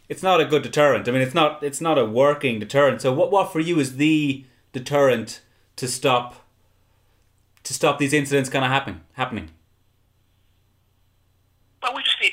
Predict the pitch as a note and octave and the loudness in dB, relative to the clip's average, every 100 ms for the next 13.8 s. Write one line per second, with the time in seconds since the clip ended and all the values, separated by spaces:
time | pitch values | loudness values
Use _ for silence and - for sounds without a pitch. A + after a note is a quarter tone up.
0 | - C3+ C#3 C#3 C3+ C3 A2+ A#2+ C3+ F3+ | -2 -4 -4 -6 -6 -6 -6 -4 -2 -4
1 | E3+ - A#2+ - C#3 B2+ A2+ C3 C#3+ - | -6 -8 -10 -2 0 0 -2 -2 -4 -12
2 | - - _ B2 A#2+ - - C#3 E3 F3 | -16 -18 _ -8 -8 -10 -2 0 0 -4
3 | C#3+ - - B2+ B2 - _ - D#3+ D#3 | -12 -16 -10 -8 -8 -14 _ -8 -6 -4
4 | D#3+ E3 E3+ D3+ D#3 C3 C3 C3+ D#3 D#3+ | -4 -4 -2 -2 -4 -4 -10 -2 0 0
5 | - - - _ _ _ - D#3 E3 D3+ | -2 -12 -20 _ _ _ -10 -8 -6 -4
6 | D#3+ - - _ _ _ - D3 D3+ - | -6 -8 -16 _ _ _ -16 -12 -14 -12
7 | B2 - - C#3 D#3+ D3 C3 C3+ D#3 E3+ | -14 -10 -4 -4 -4 -10 -8 -8 -6 -4
8 | F3 - - D3 E3+ E3 D3 D3 - _ | -4 -8 -6 -6 -6 -8 -6 -6 -8 _
9 | _ _ _ - - C#3 - D#3 E3+ D3+ | _ _ _ -4 -4 -6 -6 -4 -2 -2
10 | C3 - B2 C#3+ F3 F3 D#3+ - E3 - | -2 -2 -4 -2 -4 -6 -10 -10 -8 -4
11 | D#3 E3 G#3+ G#3+ F3 D3+ _ _ _ - | -4 -2 -4 -4 -6 -10 _ _ _ -12
12 | G#3+ - G3+ F#3+ E3 - D3 D3 D#3 C3+ | -12 -4 -2 -2 -6 -6 -4 -4 -4 -6
13 | - D3+ - B2+ E3+ E3+ A#2 | -4 -6 -4 -8 -4 -4 -4